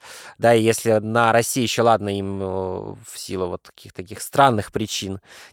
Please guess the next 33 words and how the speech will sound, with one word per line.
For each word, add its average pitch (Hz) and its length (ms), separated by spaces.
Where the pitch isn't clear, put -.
не 113 120
совсем 117 300
фигурно-катательных, 107 880
но 107 100
оценку 104 360
задрали, 104 960
да, 113 220
в 135 60
этом 101 180
сезоне, 98 460
и, 98 200
ну, 92 500
понятно, 104 260
что 98 360
обратно 107 380
откатываться 101 440
она 101 100
не 113 120
будет, 107 340
то 127 260
на 117 140
международных 139 460
стартах, - 380
если 107 220
допустят - 400
в 104 60
этом 98 240
или 101 100
в - 40
следующем 101 320
сезоне, 101 360
вот 92 100
эта 110 300